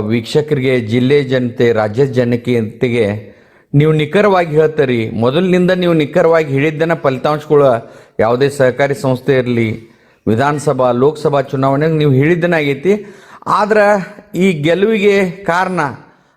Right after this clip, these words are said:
ಅಂದ್ರೆ ಈ ಒಂದು ಕತ್ತಿ ಎ ಬಿ ಪಾಟೀಲ್ ಪೆನಲ್ ಗೆಲುವಿಗೆ ಕಾರಣ ಏನ ಮತ್ತು ಸೋಲಿಗೆ ಕಾರಣ ಏನ ಅನ್ನೋದು ಈ ಒಂದು ರಾಜಕೀಯ ನಾಯಕರಿಗೆ ಆತು, ಅಲ್ಲಿಯ ಮತದಾರರಿಗೆ, ಆಯಾ ಪಕ್ಷದ, ಆಯಾ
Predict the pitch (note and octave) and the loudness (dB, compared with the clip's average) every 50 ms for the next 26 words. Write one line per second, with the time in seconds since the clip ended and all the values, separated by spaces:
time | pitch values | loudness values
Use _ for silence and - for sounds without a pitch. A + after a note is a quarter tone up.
0 | _ - D#3+ E3 D#3+ D3 D3 C#3+ C#3 C#3+ - - - - - _ _ _ - C3+ | _ -2 0 2 2 2 2 2 0 -2 -8 -16 -20 -20 -20 _ _ _ 0 0
1 | C3+ C#3 C#3 C#3+ C#3+ C#3 C#3 - D3+ D3+ - - A3 G#3 F#3 E3+ E3 F#3+ F#3+ - | 2 4 4 2 2 0 0 0 -2 -2 0 -2 0 2 2 4 4 2 2 2
2 | F#3 E3+ E3+ - F3 F3 D#3+ - E3+ D#3+ E3 E3 D#3+ D3+ D3 D3 D3+ D#3 D#3 D3+ | 2 0 0 0 -2 -2 0 0 -2 0 0 0 0 0 0 0 2 2 2 2
3 | D3 D3 D3 - C#3 C#3 E3 F3 F3+ F3 E3+ D#3+ D3+ D3 C#3 C#3 C#3 C#3 C#3+ C3+ | 0 0 0 0 -2 0 0 0 -2 0 0 0 0 0 0 0 0 0 -2 -2
4 | C#3+ - - E3+ F#3 G#3 G#3+ G#3+ G3+ G3+ G#3 - E3 E3 F3 E3+ F3 E3 D#3+ E3 | -4 -2 2 2 4 4 4 2 0 0 0 0 -2 -2 -2 -2 -2 -2 0 0
5 | E3 D#3+ D3+ D#3 E3+ G3 G3 G3 D#3 D3 D3+ D3 - - - - - _ _ _ | 0 0 -2 0 2 2 4 4 4 2 0 -2 -10 -18 -20 -20 -20 _ _ _
6 | _ _ - - C3+ C#3 D3 D3+ D3+ D3 C#3 C#3 C3 C3+ B2+ B2+ B2 - - F#3+ | _ _ -2 0 4 4 4 4 4 2 2 2 4 2 0 -2 -2 -2 -2 0
7 | F3+ E3 D#3 D#3+ E3 D#3 F3 E3 D#3 D#3 D3 C#3+ D3 D3 C#3+ C#3 C#3 C3+ - - | 0 2 2 0 0 0 0 0 2 0 0 0 0 0 2 2 2 0 -2 -4
8 | - B2 C#3 C#3+ D3 C#3+ C#3 C3 C3 B2+ - D3 D#3+ F3 F3 E3 D#3 C#3 C#3 C3 | -2 0 2 2 2 2 2 0 -2 -2 -2 0 2 2 2 0 0 0 0 0
9 | B2 B2 B2 - - - - - _ _ _ _ - B2+ D3 D#3+ F3 F#3 F3+ E3+ | 0 -2 -4 -10 -18 -20 -20 -20 _ _ _ _ -4 0 2 2 2 2 2 0
10 | D#3+ D3+ D3 C#3 - - _ _ _ _ _ _ _ _ D#3+ D#3 D#3 - - A3 | 0 -2 -6 -12 -20 -20 _ _ _ _ _ _ _ _ -6 -6 -4 -2 -2 0
11 | F#3+ F#3 F3 E3+ E3+ D#3 C#3+ - - - - _ _ _ _ _ - A#2+ D3+ D#3+ | 2 4 2 2 2 0 -4 -12 -20 -20 -20 _ _ _ _ _ -4 -2 0 2
12 | F3 F3+ | 2 0